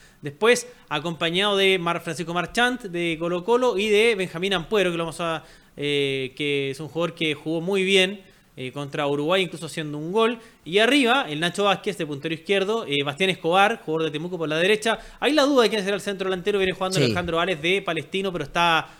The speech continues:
Speaker 1: Axel Cerda, jugador
Speaker 2: Viene, viene pegando desde atrás, pero
Speaker 1: Claro,
Speaker 2: con mucha
Speaker 1: eh,
Speaker 2: intensidad.
Speaker 1: sobre to-, es que lo que pasa es que Cerda siempre fue el titular, pero
Speaker 2: Sí.
Speaker 1: como era del primer equipo de la Católica, no pudo participar en muchos microciclos. Yo creo que se lo jugó un poquito en contra.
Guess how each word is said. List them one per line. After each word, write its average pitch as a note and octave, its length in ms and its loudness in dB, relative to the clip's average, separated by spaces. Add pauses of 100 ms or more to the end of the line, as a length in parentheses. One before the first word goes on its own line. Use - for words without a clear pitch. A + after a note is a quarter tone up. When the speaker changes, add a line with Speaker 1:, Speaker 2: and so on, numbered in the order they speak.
Speaker 1:
Axel F3 400 -4
Cerda, F#3 460 2
jugador C#3+ 380 2
Speaker 2:
Viene, - 20 -4
viene C#3 220 2
pegando C3 340 4
desde B2+ 240 0
atrás, C3+ 380 -2
pero A2+ 500 -4
Speaker 1:
Claro, F#3 340 4
Speaker 2:
con G#2 120 -4
mucha D#3 240 2
Speaker 1:
eh, - 20 2
Speaker 2:
intensidad. D3+ 340 2
Speaker 1:
sobre F#3 200 6
to-, - 200 -8
es E3+ 80 -8
que D#3+ 160 -2
lo E3 80 0
que E3 60 2
pasa G#3+ 100 2
es A3 40 -2
que G3+ 60 -2
Cerda G#3 260 0
siempre F#3+ 260 -6
fue G3 140 -2
el F#3 60 -12
titular, F3 420 0
pero D3 180 -2
Speaker 2:
Sí. C3 140 6
Speaker 1:
como G#2+ 180 0
era F#3+ 180 4
del E3+ 240 -6
primer E3+ 220 -2
equipo F#3 240 -2
de F3 60 4
la F3 80 2
Católica, F3+ 420 -2
no F3 140 -4
pudo F3+ 240 -2
participar E3+ 480 -6
en E3 60 -6
muchos F3+ 260 -6
microciclos. D3 560 -6
Yo C#3+ 80 -4
creo D#3+ 100 -6
que E3 60 -6
se D#3+ 100 -10
lo D3+ 60 -4
jugó D3 160 -10
un D#3 80 -10
poquito D#3+ 280 -6
en C3 80 -8
contra. C#3 400 -8